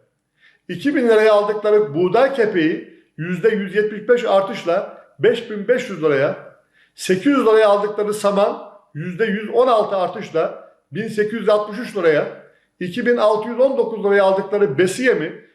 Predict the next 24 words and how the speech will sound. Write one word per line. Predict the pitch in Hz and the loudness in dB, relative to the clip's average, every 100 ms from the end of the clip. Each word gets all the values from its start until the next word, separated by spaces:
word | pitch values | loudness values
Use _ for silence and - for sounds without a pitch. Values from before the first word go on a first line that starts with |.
| _ | _
yüzde | 151 180 170 | -10 -8 -6
yüz | 220 208 214 | -6 -6 -8
kırk | 220 | -6
sekiz | 220 220 226 | -4 0 2
artışla | 190 185 214 - 151 - - - _ | 2 0 -6 -2 -2 -2 -12 -20 _
altı | 175 208 214 247 | 4 4 2 -4
bin | 226 | 0
beş | 190 226 220 | 2 0 -2
yüz | 190 | -6
on | 254 262 | 0 0
iki | 233 196 | 0 0
liraya | 185 202 | 4 4
yükseldi. | 190 - 165 131 113 - _ _ _ _ _ _ _ _ _ _ | 2 0 -2 -2 -6 -18 _ _ _ _ _ _ _ _ _ _
Geçen | - 170 247 285 | -2 0 4 2
yıl | 247 240 - - _ - | 2 0 -2 -12 _ -6
mazotun | 170 196 226 269 247 | 0 0 0 -2 -2
litresine | - 233 208 170 160 - - - _ | 0 0 2 2 2 0 -14 -20 _
yedi | 139 175 196 | -2 0 4
lira | 269 233 240 | 4 4 4
otuz | 220 226 220 | 0 -2 0
dört | 247 - | 0 -2
kuruş | 202 196 | -6 -4
ödeyen | 180 175 175 | -2 0 0
üreticilerimiz | 170 170 170 156 165 160 233 - - | 0 -2 -4 -2 0 0 -4 -10 -18